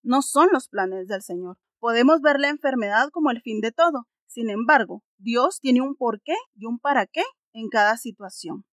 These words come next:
Siguiendo con el relato, al momento en el que los discípulos despiertan al Señor, dice la palabra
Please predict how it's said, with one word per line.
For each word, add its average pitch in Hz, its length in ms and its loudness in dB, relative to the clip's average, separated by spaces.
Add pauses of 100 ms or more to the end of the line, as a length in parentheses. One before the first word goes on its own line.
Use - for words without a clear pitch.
(140)
Siguiendo 220 520 0
con 277 180 -4
el 269 100 -4
relato, 285 460 2 (220)
al 247 100 -2
momento 254 380 2
en 359 100 6
el 339 120 2
que 294 100 0
los 240 180 0
discípulos 226 640 -6
despiertan 277 640 -2
al 330 100 2
Señor, 220 440 -6 (100)
dice 277 320 2
la 330 100 2
palabra 226 580 0